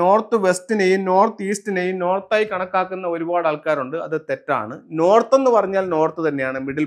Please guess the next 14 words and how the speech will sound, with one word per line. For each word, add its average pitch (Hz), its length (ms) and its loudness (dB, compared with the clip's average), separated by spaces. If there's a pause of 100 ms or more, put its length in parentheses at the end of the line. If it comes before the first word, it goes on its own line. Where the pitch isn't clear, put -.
പോർഷനാണ്. 98 460 -12 (480)
അവിടെ 247 260 8
നിങ്ങൾ 202 240 2
എന്ത് 180 200 -6
ചെയ്യണം? 131 300 -2 (520)
ഒരു 180 140 4 (160)
മൂവിങ് 208 560 2
വാട്ടർ 117 320 0
വെക്കണം. - 300 -20 (560)
മൂവിങ് 220 280 2
വാട്ടർ 208 260 4
എങ്ങനെ 208 260 -2
വെക്കാൻ 180 280 -2
പറ്റും? 143 220 -4